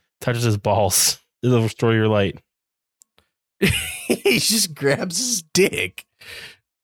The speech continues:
Speaker 1: Yeah. Oh, um,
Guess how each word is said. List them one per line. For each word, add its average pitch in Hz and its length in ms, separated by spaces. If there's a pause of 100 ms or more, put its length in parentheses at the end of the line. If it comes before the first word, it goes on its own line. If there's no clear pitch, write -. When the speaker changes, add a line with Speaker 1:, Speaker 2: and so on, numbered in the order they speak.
(500)
Speaker 1:
Yeah. 110 380 (1120)
Oh, 120 440
um, 110 120